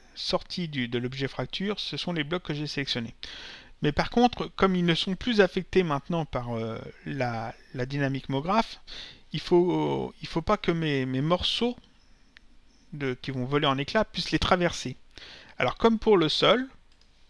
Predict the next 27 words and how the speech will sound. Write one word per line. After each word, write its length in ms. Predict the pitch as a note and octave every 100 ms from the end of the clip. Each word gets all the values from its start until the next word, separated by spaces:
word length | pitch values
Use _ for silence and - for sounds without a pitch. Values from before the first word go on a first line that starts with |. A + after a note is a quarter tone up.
| - -
comme 200 | - C3
je, 240 | C3 C3+ B2+
je 120 | C3+
voulais 180 | C3 C3
pas 120 | E3
que 60 | -
ça 100 | C#3
traverse 360 | C3+ C3 -
le 60 | C3+
sol, 260 | - G#3+
je 120 | F#3 C#3+
veux 60 |
pas 140 | C3+ D#3+
non 120 | E3
plus 140 | -
que 60 | E3+
ça 100 | C#3+
traverse 300 | - C3+ -
ces 100 | B2+
blocs-là, 280 | C3 - G#3+ - -
je 120 | - E3
vais 60 |
ajouter 300 | E3 G3+ A#3+
le 120 | G#3+
même 220 | G#3 G#3 F#3+
tag 380 | E3 D3+ D#3 E3+ - - - - - -
dessus. 340 | C#3+ - C3+